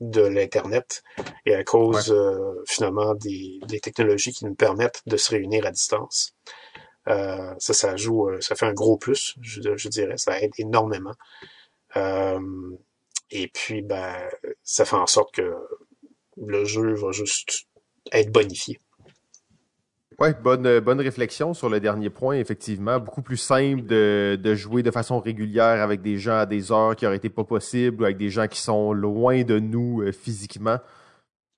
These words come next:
Speaker 2: Donc, c'est sûr que ça, ça simplifie la chose. Euh, là, je, je vois que le, le temps file, en fait. <laughs>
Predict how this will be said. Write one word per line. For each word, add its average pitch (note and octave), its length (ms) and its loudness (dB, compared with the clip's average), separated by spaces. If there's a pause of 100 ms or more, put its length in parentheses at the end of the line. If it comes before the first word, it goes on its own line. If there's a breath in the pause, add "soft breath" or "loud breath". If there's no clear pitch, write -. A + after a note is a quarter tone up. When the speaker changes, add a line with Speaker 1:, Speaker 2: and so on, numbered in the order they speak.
(320)
Speaker 2:
Donc, B2 140 -4
c'est A2+ 80 -4
sûr A2+ 180 0
que A2+ 60 -6
ça, F#2+ 220 0
ça G2 140 -4
simplifie G#2 500 -6
la G#2 120 2
chose. A2+ 520 -4 (440 soft breath)
Euh, G#2+ 320 2
là, E3+ 140 4
je, D3 180 2
je A#2+ 120 4
vois E3 240 2
que A#2 260 4
le, G#2+ 160 4 (140)
le A2+ 120 -2
temps D#3 240 4
file, F#3+ 300 0
en C3+ 60 2
fait. F3 280 -4
<laughs> - 80 -12